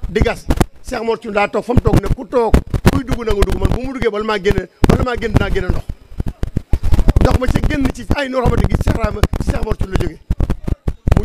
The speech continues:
jël ko jox ko Cheikh Ibrahima Sarr, mu yóbbul ko ci Serigne Touba, mu ne ko, "Sa waa jàpp," mu ne, mu ne ko, "Mor Thioune Murid Sadiq." Loolu nag yombul. As-Sadiq, boo nee Yonent bi sallallahu alayhi wa sallam, da cee teg mooy Abu Bakr Sadiq.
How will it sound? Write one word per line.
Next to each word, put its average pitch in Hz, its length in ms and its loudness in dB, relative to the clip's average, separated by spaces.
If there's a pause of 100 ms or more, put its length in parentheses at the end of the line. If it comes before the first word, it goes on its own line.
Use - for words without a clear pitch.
jël 277 160 2
ko 277 140 -2
jox 233 220 -2
ko 233 80 -4
Cheikh 240 160 0
Ibrahima 214 240 0
Sarr, 240 240 -2 (600)
mu 180 120 -10
yóbbul 254 240 -2
ko 285 100 -6
ci - 100 -10
Serigne 247 180 0
Touba, 208 300 2 (600)
mu 214 80 -2
ne - 100 0
ko, 202 60 -4
"Sa - 140 -2
waa 214 120 -2
jàpp," 202 280 0
mu 202 80 2
ne, 208 100 2
mu - 80 4
ne - 80 2
ko, - 160 -6
"Mor 208 120 -6
Thioune - 180 0
Murid 170 160 -4
Sadiq." - 260 -4 (680)
Loolu 180 200 0
nag 156 160 -2
yombul. 202 300 -2 (1080)
As-Sadiq, 214 540 2 (600)
boo 226 280 2
nee 220 240 2
Yonent 214 180 -2
bi 208 80 -16
sallallahu 214 300 -2
alayhi 190 120 2
wa - 60 -2
sallam, 202 120 0
da - 60 -12
cee 240 100 -6
teg 208 140 -10
mooy 196 140 -6
Abu 202 120 -6
Bakr 196 260 2
Sadiq. 180 300 -8